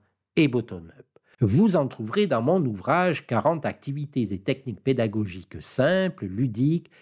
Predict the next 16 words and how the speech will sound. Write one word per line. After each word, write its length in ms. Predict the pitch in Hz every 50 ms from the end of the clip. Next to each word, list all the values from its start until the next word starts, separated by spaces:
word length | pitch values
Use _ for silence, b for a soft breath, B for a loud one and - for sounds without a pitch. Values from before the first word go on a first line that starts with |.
| b b
et 160 | - 101 104 104
orientées 580 | 107 104 107 98 98 101 101 - - 196 185
vers 160 | 143 135 113
l'action. 500 | 107 104 98 - - - - 135 104 - - _ b b b b b b b b
Je 200 | 120 98 - 185
vous 240 | 208 196 208 165 151
ai 60 | 147
mis 140 | 139 139 123
le 160 | 107 104 98
lien 380 | 92 92 113 175 190 190 185 175
dans 160 | 143 127 117
l'espace 680 | 113 113 104 - - _ 113 107 101 95 - - - 92
ressources 680 | 87 82 120 160 147 - - - 104 104 107 - - -
de 300 | 127 110 98 98 180 202
cet 240 | 196 - 135 - -
épisode. 480 | 143 - - 107 92 - - - -